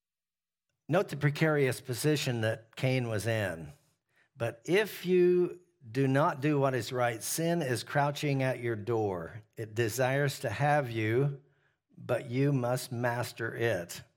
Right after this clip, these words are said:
What's the word picture there that you get as you listen to that or as you read that? What was sin like in,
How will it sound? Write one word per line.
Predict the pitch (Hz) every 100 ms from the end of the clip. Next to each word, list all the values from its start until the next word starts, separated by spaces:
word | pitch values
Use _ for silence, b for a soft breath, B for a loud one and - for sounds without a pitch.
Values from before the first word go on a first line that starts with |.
| _ _ _ -
What's | 170 -
the | 151
word | 127 135 143 135
picture | 127 117 - 110
there | 104 110 110
that | 101 95
you | 107 104
get | - 117 104
as | - 95 98
you | 117
listen | 110 117 107 95
to |
that | 92 98 90 87
or | 90
as | 92 104
you |
read | 104 110 113 87
that? | 87 80 - _ _ _ _ _ _ _ _ _ _ _ _ _ _ _
What | 139 120 135
was | 139
sin | - - 135 131
like | 123 117 110 113 - - - _ -
in, | 110 110 104 104